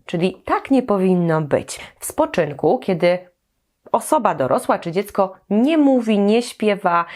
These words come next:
e, powinno mieć to dziecko buzię zamkniętą. Dlaczego tak czepiamy się tej otwartej buzi? Zaraz o tym opowiem. Także zastanów się, czy któreś z tych objawów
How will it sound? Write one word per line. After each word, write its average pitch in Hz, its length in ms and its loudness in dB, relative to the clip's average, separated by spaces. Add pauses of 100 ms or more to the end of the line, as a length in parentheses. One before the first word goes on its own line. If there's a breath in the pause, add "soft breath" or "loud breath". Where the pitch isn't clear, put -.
(220 loud breath)
e, 180 360 2
powinno 254 840 2 (180 loud breath)
mieć 180 560 0 (100)
to 156 120 0
dziecko 165 640 -2
buzię 220 440 0
zamkniętą. 240 920 0 (160)
Dlaczego 185 640 0
tak 214 260 -2
czepiamy 202 520 0
się 214 180 -2
tej 202 220 0
otwartej 202 540 0
buzi? 190 540 0
Zaraz 180 640 -2 (260 loud breath)
o 185 140 0
tym 151 300 -4 (120)
opowiem. 170 560 0 (360 loud breath)
Także 208 380 0
zastanów 302 560 -2
się, 262 280 0 (220 loud breath)
czy 233 240 2
któreś - 400 -2
z - 80 -14
tych 240 240 -2
objawów 240 880 0